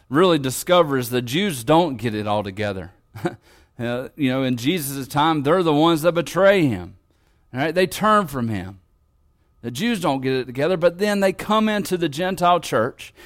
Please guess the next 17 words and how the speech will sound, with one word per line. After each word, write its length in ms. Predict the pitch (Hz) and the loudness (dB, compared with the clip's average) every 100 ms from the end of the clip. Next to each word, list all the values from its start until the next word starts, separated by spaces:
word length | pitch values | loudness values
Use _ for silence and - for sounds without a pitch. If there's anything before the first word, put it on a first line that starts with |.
| - | -10
and 80 | 151 | 0
they 80 | 170 | 2
start 380 | 165 202 180 151 | 4 8 8 8
to 200 | - 160 - - _ | 0 -4 -4 -20 _
give 280 | 160 190 147 | 2 2 2
certain 360 | - 175 170 | 0 0 0
teachings. 760 | 160 - 190 151 - 104 98 - _ - | -6 -4 -4 -4 -10 -16 -18 -20 _ -6
And 160 | 131 156 | -2 2
one 200 | 208 214 | 4 2
of 140 | 143 | 2
them 340 | 143 147 156 | 0 0 -2
is, 440 | 156 151 156 156 - _ _ _ | -2 0 0 -2 -10 _ _ _
"You 180 | - 170 | -4 -2
must 460 | 165 143 147 - - | 2 2 0 -4 -6
be 300 | 131 127 135 _ - | -6 -6 -10 _ -14
circumcised." 1160 | - 165 143 113 95 - 78 95 87 - - - _ _ _ _ _ _ _ _ _ _ _ _ _ _ | -2 0 0 -2 -8 -10 -12 -16 -20 -20 -20 -20 _ _ _ _ _ _ _ _ _ _ _ _ _ _
Circumcision. 1040 | - 202 196 165 135 160 147 110 104 | -2 0 2 0 -2 0 0 0 -8